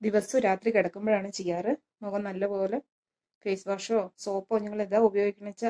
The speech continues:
അത് ഉപയോഗിച്ച് മുഖം കഴുകിയതിന് ശേഷം ഇത് ഉപയോഗിച്ചാ മതി.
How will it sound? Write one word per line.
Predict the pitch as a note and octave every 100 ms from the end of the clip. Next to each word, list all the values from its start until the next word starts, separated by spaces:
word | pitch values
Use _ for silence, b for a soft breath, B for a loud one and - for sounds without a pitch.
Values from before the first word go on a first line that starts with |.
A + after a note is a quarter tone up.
| A3
അത് | G3+
ഉപയോഗിച്ച് | G3 G3 G3 F#3+ A3
മുഖം | F#3 G3+
കഴുകിയതിന് | G3 F#3 G3 G3+
ശേഷം | F#3+ F#3 A#3 B3+ _ _ _ _
ഇത് | G3 G3+
ഉപയോഗിച്ചാ | F#3 F#3 F3+ -
മതി. | F#3+ F#3